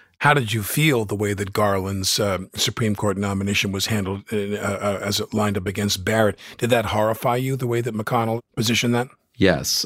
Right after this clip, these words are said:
Speaker 2: it did. And I, I sort of, I think we said so at the time, but in a kind of, "Oh, it's, uh, we don't really think this is, you know, this is just taking partisanship to a new level, but whatever, McConnell's doing it." I didn't think he'd get away with it. I actually thought more Republican senators even would say, "You can't really do this. It's pretty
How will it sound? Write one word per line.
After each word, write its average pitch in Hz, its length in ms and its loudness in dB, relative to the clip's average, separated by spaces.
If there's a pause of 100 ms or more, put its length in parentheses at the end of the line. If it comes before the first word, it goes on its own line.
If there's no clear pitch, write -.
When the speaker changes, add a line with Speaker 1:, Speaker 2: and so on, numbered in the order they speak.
Speaker 2:
it - 160 -2
did. 127 320 4
And 98 140 -2
I, 101 300 0
I - 20 2
sort 117 240 0
of, 101 200 -4
I 120 120 0
think 185 260 -2
we 117 80 2
said 113 380 2
so 98 180 4
at 92 80 -4
the - 80 -4
time, 90 320 0
but 110 140 0
in 117 100 0
a 110 60 2
kind 113 280 2
of, 85 320 0
"Oh, 90 360 4
it's, - 420 -4
uh, - 260 -2
we 85 80 2
don't 82 140 2
really 76 180 0
think - 200 -6
this - 180 -2
is, 71 220 0 (920)
you 101 120 2
know, 85 80 2
this 85 160 0
is 76 60 -2
just - 340 0
taking - 260 0
partisanship 76 600 2
to - 120 2
a 67 40 0
new 78 160 0
level, 127 500 4
but 85 240 0
whatever, 87 460 2
McConnell's 76 440 -4
doing 82 200 0
it." 85 60 2
I 87 80 4
didn't 85 180 -2
think - 100 -8
he'd 80 80 -2
get 76 160 0
away 80 240 0
with 71 140 0
it. 62 100 -6
I 67 80 -4
actually - 240 -4
thought - 220 -6
more 62 120 -6
Republican 62 460 -6
senators 78 480 0
even 60 220 -4
would 60 160 -6
say, 52 160 -4
"You 62 120 -6
can't - 300 -6
really 53 260 -6
do 53 160 -6
this. 53 300 -4
It's - 140 -6
pretty 50 280 -6